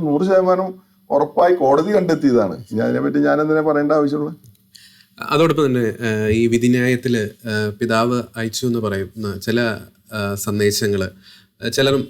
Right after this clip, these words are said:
Speaker 2: മറ്റു രീതിയിൽ അത് വ്യാഖ്യാനിക്കുന്നുണ്ട്. ഉദാഹരണം, ഒരു, ഒരു മെസ്സേജ് ഈ ഇരയായ കന്യാസ്ത്രീക്ക്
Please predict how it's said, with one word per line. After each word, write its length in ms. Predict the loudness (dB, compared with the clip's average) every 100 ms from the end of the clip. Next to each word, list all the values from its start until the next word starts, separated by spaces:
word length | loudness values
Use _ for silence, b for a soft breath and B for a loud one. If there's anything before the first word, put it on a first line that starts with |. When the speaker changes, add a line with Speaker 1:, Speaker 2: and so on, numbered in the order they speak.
| -8
Speaker 2:
മറ്റു 380 | -2 -2 -2 0
രീതിയിൽ 360 | 2 2 2 2
അത് 240 | 0 -4 -2
വ്യാഖ്യാനിക്കുന്നുണ്ട്. 720 | -2 0 -2 -2 0 -2 -4 -8 -12
ഉദാഹരണം, 440 | -4 0 2 4 4
ഒരു, 240 | 4 2
ഒരു 120 | 2
മെസ്സേജ് 440 | 2 2 -2 -2 -4 -4
ഈ 260 | -2 -2 -2
ഇരയായ 300 | 2 2 2
കന്യാസ്ത്രീക്ക് 680 | 2 0 -2 -2 0 0